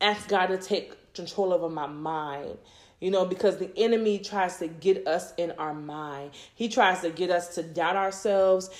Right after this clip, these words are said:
He tries to get us to, to compare. He tries to get us to do, he plants thoughts. You gotta know the enemy plants thoughts. What you think sometimes is your thought ain't even your thought, okay? The enemy plants thoughts,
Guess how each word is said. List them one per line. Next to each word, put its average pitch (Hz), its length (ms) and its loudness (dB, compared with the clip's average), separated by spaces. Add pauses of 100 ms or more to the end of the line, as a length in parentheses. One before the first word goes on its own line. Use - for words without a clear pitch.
(120)
He 226 120 -6
tries 175 340 2
to 170 60 -4
get 185 220 4
us 180 300 0
to, 160 280 4 (320)
to 190 200 2
compare. 208 960 2 (220)
He 254 120 -4
tries 185 320 2
to 175 80 -4
get 185 180 4
us 185 180 2
to 175 80 -8
do, 170 480 -8 (160)
he 208 180 -4
plants 233 520 -4
thoughts. - 540 -2
You 294 120 0
gotta 330 80 0
know 285 140 2
the - 120 -2
enemy 240 480 0
plants 202 380 -4
thoughts. 156 300 -2
What 165 160 -6
you 311 100 4
think 302 240 -4
sometimes 247 520 -2
is 165 60 -10
your 240 240 6
thought 226 340 2 (280)
ain't 233 240 2
even 208 320 0
your 180 160 4
thought, 175 640 2 (480)
okay? 220 640 4 (280)
The 202 280 4
enemy 262 280 4
plants 208 400 -2
thoughts, 156 540 2